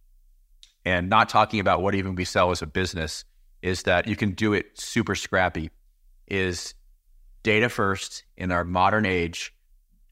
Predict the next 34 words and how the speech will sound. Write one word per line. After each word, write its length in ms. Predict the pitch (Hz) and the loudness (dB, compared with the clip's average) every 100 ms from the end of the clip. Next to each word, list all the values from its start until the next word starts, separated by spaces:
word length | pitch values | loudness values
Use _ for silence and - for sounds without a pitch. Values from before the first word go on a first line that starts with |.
| - _ | -20 _
No 340 | 92 110 120 | -2 0 2
smaller 380 | 131 - 107 104 | 0 -2 0 2
brands 360 | 92 92 87 85 | 2 0 0 -2
or 80 | 85 | 0
very 240 | 104 98 | 2 0
few 240 | - 104 | -2 -2
are 80 | 87 | -2
using 400 | 82 92 98 120 | -2 -4 -2 0
it, 200 | 147 - _ - _ | 0 -4 _ -20 _
but 180 | 117 - | 0 0
you 100 | 104 | -2
should 180 | - - | -4 0
optimize 880 | 98 98 - 113 113 113 120 - - | 4 4 4 2 2 2 -2 -8 -14
with 400 | 85 101 117 107 | -6 -4 -4 -2
data. 440 | 113 107 90 101 - - - - | 2 2 2 -2 -8 -20 -16 -2
I 80 | 98 | 0
don't 160 | 107 | 0
care 140 | - 107 | 0 0
if 80 | |
you're 80 | 104 | 0
doing 220 | 98 92 | -2 -2
surveys, 840 | 82 - 95 95 87 78 78 - - | -4 -4 0 0 0 -2 -6 -12 -8
right? 300 | 90 90 95 | 0 0 0
Like, 180 | 90 87 | -4 -6
like, 200 | 87 85 - | -6 -8 -4
but 120 | 98 | -2
you're 100 | 92 | -2
bringing 280 | 90 113 120 | 0 2 2
the 80 | 113 | 0
consumer 560 | 98 - 120 113 104 | -4 -4 -2 0 2
into 440 | 101 101 - 98 85 | 2 0 -2 0 0
as 180 | 87 | 0
you're 80 | 90 | -2
designing. 480 | 82 82 90 87 85 | -4 -2 -2 -2 -4